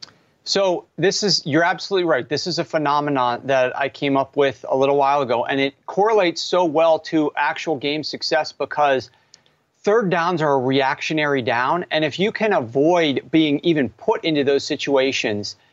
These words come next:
you're going to never give the football back to the other team.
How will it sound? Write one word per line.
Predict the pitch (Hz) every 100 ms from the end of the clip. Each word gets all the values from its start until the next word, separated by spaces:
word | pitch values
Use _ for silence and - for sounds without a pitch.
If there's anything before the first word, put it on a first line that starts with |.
| _ _ -
you're | 143 185 175
going | 170 180 180
to | - 175 170 165 160 151
never | 139 147 170
give | 147 147
the | 151 147 -
football | 175 170 156
back | 131 127 -
to | 139
the | 139
other | 143 143 143
team. | - 208 135